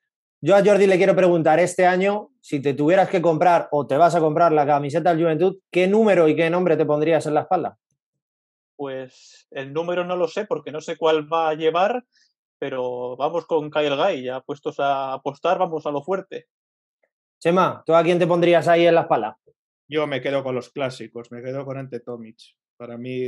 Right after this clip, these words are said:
Speaker 3: ¿no? Me parece que está viviendo una segunda juventud en, en Badalona, que ha renovado, ¿no? Eh, su contrato y creo que, que, bueno, que ese juego de pies y esa lectura de,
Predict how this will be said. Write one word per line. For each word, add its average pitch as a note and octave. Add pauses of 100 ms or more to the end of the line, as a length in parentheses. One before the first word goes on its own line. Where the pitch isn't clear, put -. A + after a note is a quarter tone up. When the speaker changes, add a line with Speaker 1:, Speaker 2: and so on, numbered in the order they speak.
(100)
Speaker 3:
¿no? B2
Me A2+
parece B2
que A#2+
está A#2+ (260)
viviendo B2
una B2+
segunda B2
juventud A#2+
en, A#2
en A#2+
Badalona, B2+
que B2
ha B2
renovado, A#2+
¿no? B2 (400)
Eh, A2+
su B2
contrato C3
y A#2
creo A2+
que, - (500)
que, A#2+
bueno, A#2+ (180)
que D3+
ese C#3
juego C3+
de B2+
pies C#3
y C3
esa C3
lectura B2
de, A2+